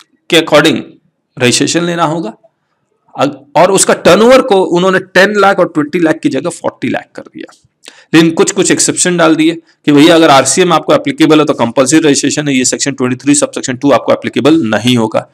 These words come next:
आप अगर इनके, इन गुड्स में अगर आप मैन्युफैक्चरर हैं, इन गुड्स के मैन्युफैक्चरर is a person engaged in making supplies, तो मैन्युफैक्चरर नहीं है, ट्रेडर हैं या मैन्युफैक्चरर हैं, दोनों हैं, तो आप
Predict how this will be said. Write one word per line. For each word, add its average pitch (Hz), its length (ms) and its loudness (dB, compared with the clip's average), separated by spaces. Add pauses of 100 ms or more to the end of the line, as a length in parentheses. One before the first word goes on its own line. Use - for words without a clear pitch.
(420)
आप 185 240 4
अगर 196 400 2
इनके, 214 540 2
इन 214 460 -2
गुड्स 190 280 -2
में 185 120 0
अगर 180 140 4
आप 170 260 0 (160)
मैन्युफैक्चरर 151 680 0
हैं, 175 180 2
इन 175 220 0
गुड्स 139 220 2
के - 100 -4
मैन्युफैक्चरर 143 580 0
is 180 100 2
a 185 140 -2
person 170 280 0
engaged 151 460 2
in 160 60 0
making 143 360 -4
supplies, 135 440 -2
तो 139 80 -8
मैन्युफैक्चरर 151 520 0
नहीं 196 220 0
है, 113 140 0 (600)
ट्रेडर 185 420 4
हैं - 480 -4
या 175 100 -2
मैन्युफैक्चरर 170 760 0
हैं, 123 240 -4
दोनों 170 400 2
हैं, 98 140 -16 (360)
तो - 240 -4
आप - 480 2